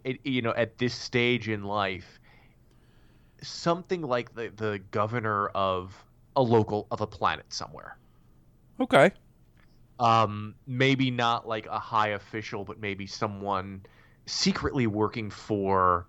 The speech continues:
Speaker 1: the, the, the re-, re-, rebellion or the resistance or whatever.
Speaker 2: Okay. What about, um, uh, any of, okay, Kelsey Grammer. <laughs> What about,
Speaker 1: Uh,
Speaker 2: oh,
Speaker 1: he
Speaker 2: Kelsey Grammer.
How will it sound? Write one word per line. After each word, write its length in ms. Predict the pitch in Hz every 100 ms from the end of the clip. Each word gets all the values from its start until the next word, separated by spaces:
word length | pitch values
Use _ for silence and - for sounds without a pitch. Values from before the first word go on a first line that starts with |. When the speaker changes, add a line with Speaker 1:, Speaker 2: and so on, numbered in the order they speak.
| _ - - - -
Speaker 1:
the, 140 | 131 120
the, 220 | 123 113
the 120 | 131 113
re-, 200 | 107 117
re-, 140 | 113 -
rebellion 560 | 117 110 107 98 87 95
or 140 | 95
the 80 | 95
resistance 640 | 92 90 92 - - -
or 40 | -
whatever. 460 | - - - - - -
Speaker 2:
Okay. 360 | 175 - 78 104 - - - - -
What 200 | 113 127
about, 640 | 117 113 113 110 107 -
um, 540 | 110 98 95 95 92 - - - - - - - - - - - - -
uh, 760 | 90 90 87 87 85 85 80 69 - - - - _ _ -
any 280 | 98 95 87
of, 140 | 82 - - - -
okay, 220 | 104 92
Kelsey 420 | - 113 107 110
Grammer. 560 | 85 82 78 69 67 -
<laughs> 40 | -
What 220 | 120 135
about, 340 | 131 123 - - - - -
Speaker 1:
Uh, 60 | -
Speaker 2:
oh, 200 | 95 85
Speaker 1:
he 300 | - - -
Speaker 2:
Kelsey 380 | 98 139 139 160
Grammer. 480 | 120 82 67 62